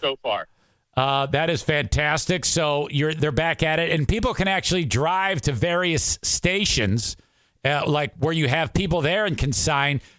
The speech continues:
Speaker 2: um, instead of, like, someone knocking on, on the door. If you're in District two in, uh, in, in Ottawa County on the Lakeshore, you go to any one of several stations and just put your, uh, name on the paper, and your, and if you live there, that, that's a valid signature, right?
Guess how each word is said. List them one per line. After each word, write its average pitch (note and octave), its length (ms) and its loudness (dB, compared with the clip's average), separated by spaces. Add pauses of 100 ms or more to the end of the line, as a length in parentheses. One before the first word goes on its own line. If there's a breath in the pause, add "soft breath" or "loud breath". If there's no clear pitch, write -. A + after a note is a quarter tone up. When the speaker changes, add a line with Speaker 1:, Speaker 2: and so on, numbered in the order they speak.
(140 loud breath)
Speaker 2:
um, C3+ 420 0
instead F3 360 0
of, E3+ 60 0
like, E3+ 140 0
someone F3 320 2
knocking E3+ 300 0
on, D#3 340 0
on D#3 140 2
the D3 60 2
door. E3+ 300 2
If C#3+ 160 -2
you're F3 140 2
in D#3+ 100 0
District G3 480 0
two A3 540 0 (540 soft breath)
in, D#3+ 280 2
uh, D3+ 280 2
in, D#3 240 0
in D3+ 180 2
Ottawa F3 300 0
County F#3+ 420 0
on D3+ 80 0
the D3+ 80 2
Lakeshore, D3+ 640 0 (360 soft breath)
you F3 160 0
go G3 240 0
to F#3 180 0
any G3 200 2
one F#3+ 180 2
of D#3 80 2
several F3+ 320 2
stations F#3 500 0
and D#3 80 0
just D#3+ 200 0
put F#3 140 0
your, D#3+ 300 0
uh, C3+ 300 0
name F3+ 400 2
on E3+ 180 2
the E3 80 2
paper, E3+ 480 0
and D3 220 0
your, D3+ 260 0
and D3 220 2
if D3+ 140 -2
you E3 80 2
live G#3+ 260 0
there, E3 320 0
that, D#3 240 -2
that's E3 220 0
a E3+ 40 0
valid E3 440 0
signature, C#3+ 440 0
right? C3 320 0